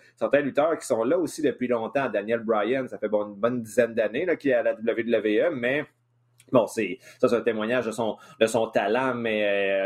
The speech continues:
euh, on n'a ja-, personne, je crois, n'a jamais été tanné de voir Daniel Bryan, euh, dans le ring. Mais sinon, euh, on a des vraies options qui sont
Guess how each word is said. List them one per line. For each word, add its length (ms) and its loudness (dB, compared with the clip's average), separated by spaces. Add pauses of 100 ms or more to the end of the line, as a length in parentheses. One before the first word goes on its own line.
(100)
euh, 120 -2
on 100 -2
n'a 140 0
ja-, 280 0
personne, 580 0
je 80 0
crois, 260 0
n'a 140 -2
jamais 540 -2
été 360 -2
tanné 440 -2
de 80 2
voir 280 0
Daniel 300 -4
Bryan, 480 0 (240)
euh, 140 4
dans 160 -2
le 100 0
ring. 340 0 (260)
Mais 240 -2
sinon, 580 0 (100)
euh, 60 0 (340)
on 220 0
a 80 -2
des 140 0
vraies 440 0
options 540 0
qui 100 -16
sont 160 -4